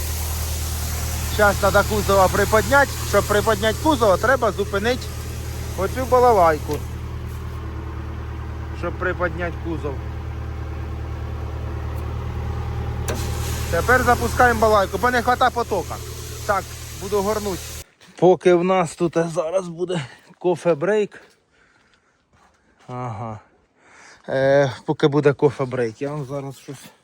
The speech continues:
щось покажу. Щось покажу. Замовив щось таке страшне. Всю життя ми про нього мечтали, тільки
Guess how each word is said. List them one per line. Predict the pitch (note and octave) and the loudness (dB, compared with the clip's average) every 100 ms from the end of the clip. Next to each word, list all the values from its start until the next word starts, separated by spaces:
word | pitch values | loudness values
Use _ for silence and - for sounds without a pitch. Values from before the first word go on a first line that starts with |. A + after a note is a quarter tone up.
| _ | _
щось | - C3+ _ | -16 -16 _
покажу. | C3+ - C#3+ A#2+ E3 - _ _ _ - _ _ _ _ - | -16 -10 -12 -10 -14 -16 _ _ _ -20 _ _ _ _ -16
Щось | - D3+ | -10 -10
покажу. | - D3 - C#3 C3 | -8 -10 -8 -10 -8
Замовив | C#3+ E3 F#3 C#3+ | -6 -2 -4 -4
щось | - - | -10 -10
таке | D3 G3 F#3 | -8 -6 -6
страшне. | - D3 - C#3+ B2 | -6 -8 -8 -12 -10
Всю | - D3 | -10 -8
життя | D#3+ C#3+ | -8 -8
ми | D3+ | -8
про | D3+ | -6
нього | D3+ D3+ C#3+ | -6 -6 -6
мечтали, | D3 - G3+ C#3+ | -10 -4 -2 -2
тільки | C3 C3 | -8 -10